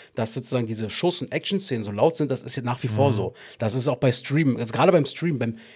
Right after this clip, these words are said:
Speaker 1: ähm, wenn ich normales Fernsehen gucke, also wenn der Film linear läuft, bei Pro sieben oder so, dann ist das Problem nicht da. Aber wenn ich zum Beispiel über Amazon oder über Netflix streame, dann ist es wieder so.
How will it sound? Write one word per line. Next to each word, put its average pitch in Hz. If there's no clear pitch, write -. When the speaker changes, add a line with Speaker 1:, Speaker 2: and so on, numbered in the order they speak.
Speaker 1:
ähm, 123
wenn 127
ich 151
normales 135
Fernsehen 226
gucke, 226
also 131
wenn 135
der 131
Film 202
linear 131
läuft, 113
bei -
Pro -
sieben 180
oder 196
so, 220
dann -
ist -
das 196
Problem 202
nicht 196
da. -
Aber 127
wenn 131
ich -
zum -
Beispiel 131
über 113
Amazon 131
oder 107
über 98
Netflix 160
streame, 120
dann 123
ist 147
es 143
wieder 107
so. 90